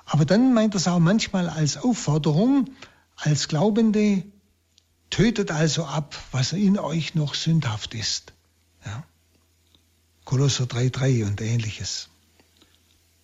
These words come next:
Schauen Sie, was muss das diesem taufbewussten Christen am Anfang für eine wunderbare Überlegenheit über den Tod und alle Schrecken dieser Welt gegeben haben und auch uns gibt, dem taufbewussten Christen.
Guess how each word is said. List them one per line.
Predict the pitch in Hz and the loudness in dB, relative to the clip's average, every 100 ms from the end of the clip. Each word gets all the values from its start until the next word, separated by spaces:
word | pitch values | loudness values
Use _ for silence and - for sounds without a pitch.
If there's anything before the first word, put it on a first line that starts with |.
| _ _ _ _ - | _ _ _ _ -12
Schauen | - 180 | 0 2
Sie, | 170 | 4
was | 160 - | 2 2
muss | 240 - | 0 2
das | 170 135 - | 0 0 -2
diesem | 202 151 175 | 0 4 2
taufbewussten | - 196 269 - 208 196 180 - 165 | 2 -2 -2 0 0 2 0 2 0
Christen | 139 185 - - - 104 101 - | 2 0 0 -4 -8 -10 -10 -12
am | 131 139 | -8 -6
Anfang | 160 170 143 117 104 104 - _ _ - - _ | 0 2 0 -6 -10 -12 -18 _ _ -20 -20 _
für | _ 156 | _ 0
eine | 156 151 | 2 2
wunderbare | 190 254 151 156 175 185 | 2 0 -2 -2 -2 -2
Überlegenheit | 180 151 143 170 208 175 156 170 | 0 0 2 0 0 2 2 0
über | 151 143 | 0 -2
den | 139 131 | 0 -2
Tod | - 214 226 | 0 2 2
und | 185 | -2
alle | 156 170 185 | -2 0 2
Schrecken | - 147 165 170 156 | 2 0 0 0 2
dieser | 151 120 127 | 0 0 -2
Welt | 127 143 - | 0 -2 -2
gegeben | 131 127 120 117 95 | -6 -2 -2 -2 -4
haben | 98 107 101 110 | -4 -6 -8 -6
und | 131 120 | -6 -2
auch | 143 - | -4 2
uns | 240 220 - | 2 2 -2
gibt, | 185 - - _ _ _ - | -4 -4 -20 _ _ _ -4
dem | 135 - | -2 0
taufbewussten | 170 240 - 185 185 - 165 | 0 0 0 0 0 0 0
Christen. | - 113 - - | 0 -4 -6 -8